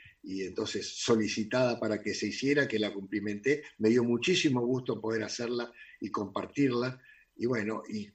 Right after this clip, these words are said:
fundamentalmente también reconocer que esto no hubiera sido posible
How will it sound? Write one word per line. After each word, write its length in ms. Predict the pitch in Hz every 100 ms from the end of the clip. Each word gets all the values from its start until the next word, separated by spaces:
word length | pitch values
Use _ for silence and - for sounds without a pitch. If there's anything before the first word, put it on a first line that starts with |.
| _
fundamentalmente 1040 | - 160 151 127 120 110 107 127 127 120
también 340 | 107 110 120 117
reconocer 560 | 117 113 107 - 127
que 300 | - 107 - _
esto 320 | 143 139 120
no 100 | 110
hubiera 220 | 120 123 117
sido 320 | 123 113 113
posible 580 | 127 - 135 139 147